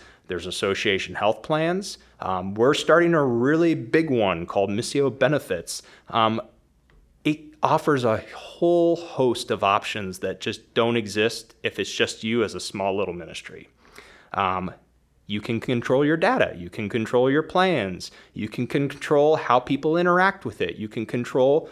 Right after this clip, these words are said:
what benefits are paid or not paid. So if you don't wanna cover abortion or gender reassignment surgery, God bless you, that's fine. Um, it just affords you more options. Um, since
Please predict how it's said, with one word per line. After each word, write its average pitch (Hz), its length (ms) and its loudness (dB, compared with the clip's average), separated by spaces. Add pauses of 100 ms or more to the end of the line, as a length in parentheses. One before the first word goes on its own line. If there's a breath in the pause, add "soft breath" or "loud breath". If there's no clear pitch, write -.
(160 loud breath)
what - 180 2
benefits 113 460 0
are 139 80 4
paid 131 340 2
or 156 80 2
not 170 320 2
paid. 87 340 -4
So 95 360 -4 (180)
if - 120 -16
you 92 40 -10
don't 98 160 0
wanna 113 160 0
cover 135 480 0
abortion 110 640 2
or 92 280 -8
gender 104 280 0
reassignment 151 560 0
surgery, 92 400 -4
God 151 220 2
bless 151 260 0
you, 98 80 -10
that's 101 220 -6
fine. 101 400 -2 (400 loud breath)
Um, 117 420 2
it 147 180 0
just 185 220 0
affords 135 480 0
you 120 100 2
more 107 440 0 (160)
options. - 600 -4 (220 soft breath)
Um, 98 300 -2 (260)
since - 520 -2